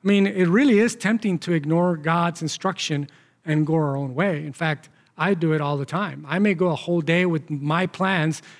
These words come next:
and I try not to, but I may go a whole plan, and then I remember, "Oh man, I should have prayed about that. I should have done that," and I, because I thought I knew better. I have my agenda, I have my calendar, I have my to-do, and I just go trek my own path, only to realize that God would have maybe made things a little easier,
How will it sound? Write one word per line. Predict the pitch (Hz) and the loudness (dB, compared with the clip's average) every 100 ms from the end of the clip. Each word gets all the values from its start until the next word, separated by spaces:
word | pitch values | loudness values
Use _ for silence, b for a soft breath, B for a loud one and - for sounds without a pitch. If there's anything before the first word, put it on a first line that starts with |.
| - | -6
and | 147 | -4
I | 143 | -2
try | - 147 | -2 0
not | 147 254 254 | 2 0 2
to, | 180 170 B B | 2 2 B B
but | - | -4
I | 156 170 | 0 2
may | 190 | 2
go | 196 | 0
a | 180 | 0
whole | 147 208 | 0 -2
plan, | - 208 208 | 0 0 2
and | 170 | 2
then | 170 | 2
I | 175 | 2
remember, | 170 170 180 175 | 2 2 2 0
"Oh | 196 208 | 0 0
man, | 165 190 139 b b b | 0 0 -4 b b b
I | |
should | 165 294 | -2 0
have | - | -2
prayed | - 220 | 0 -2
about | 330 156 131 | -2 -4 -8
that. | - 156 202 _ _ _ _ _ _ _ | -12 -16 -20 _ _ _ _ _ _ _
I | 202 | -2
should | - 269 | 2 0
have | 214 | 0
done | 156 233 262 | 2 4 6
that," | 170 151 | 4 0
and | 160 160 | 0 0
I, | 165 180 135 | -2 -4 -8
because | 151 165 156 | -8 -6 -2
I | 156 | -2
thought | - 185 196 | 0 -2 0
I | 185 | 0
knew | 185 | 0
better. | 170 262 226 | 0 0 0
I | 143 | -2
have | 143 165 165 | -2 -4 -2
my | 165 | -2
agenda, | 151 127 180 233 240 | -2 -2 2 4 4
I | 226 | 2
have | 156 147 | 0 -2
my | 139 | -4
calendar, | 131 - 240 262 240 233 | -4 0 2 2 2 2
I | 175 | 0
have | 170 | -2
my | 165 160 | -4 -4
to-do, | - 151 208 247 B B - | -4 2 2 2 B B -2
and | 165 | 2
I | 175 | 2
just | 175 190 | 0 -4
go | - 190 | 0 0
trek | 190 196 196 | 0 -4 -2
my | 185 160 | -2 0
own | 170 | 0
path, | 170 - 214 156 - b b b b | 0 -4 -4 -6 -16 b b b b
only | 180 214 | 2 4
to | 208 175 | 2 2
realize | 170 233 185 156 147 | 4 4 4 2 0
that | 160 | -2
God | 135 165 196 | 0 0 2
would | 190 | 0
have | 165 | 0
maybe | 147 160 202 226 | 0 2 2 2
made | 190 175 180 | 2 0 0
things | 175 156 | -4 0
a | |
little | 160 160 | 0 2
easier, | 156 180 165 175 170 | 2 2 2 0 0